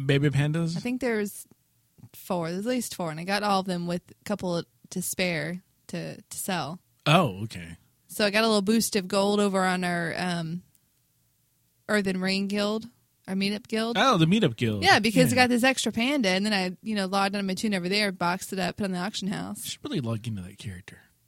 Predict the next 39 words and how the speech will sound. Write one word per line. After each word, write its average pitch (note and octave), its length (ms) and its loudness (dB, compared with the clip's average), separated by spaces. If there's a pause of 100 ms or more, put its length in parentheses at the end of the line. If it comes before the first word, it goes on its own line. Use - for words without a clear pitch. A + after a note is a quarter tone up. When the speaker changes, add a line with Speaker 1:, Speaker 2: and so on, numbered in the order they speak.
(240)
Speaker 2:
Yeah, C4 160 -2
you D#4+ 100 -2
should. E4 240 0
It's A3+ 140 -2
been C4 160 -2
three C#4+ 180 -2
months. B3 560 -2 (140)
Speaker 1:
<laughs> - 1300 -6
Speaker 2:
I've G#3+ 160 -4
checked. G#3 400 0
I G#3 60 -8
check A#3 300 -4
up G3 140 -4
on E3+ 120 -6
you. E3 220 -8 (220)
Speaker 1:
Oh, D#3 300 6 (100)
<laughs> - 80 -20
do E3 120 8
you? E3+ 220 8
Speaker 2:
<laughs> - 60 -20 (460)
Yeah. B3 100 4 (420)
Speaker 1:
My C#3+ 60 4
bad. C3+ 320 6 (760)
Speaker 2:
And E4+ 140 -2
since D4+ 200 -2
they D4+ 80 4
also C#4 280 4
added B3+ 300 6
more A#3 180 2
pets A3+ 440 4
to A3+ 60 4
L G3+ 200 6
F G3 160 0
R, G3 340 4 (200)
to A3+ 120 2
the F#3+ 160 2
Throne G3 260 0
of F3 80 -2
Thunder, G3 380 -2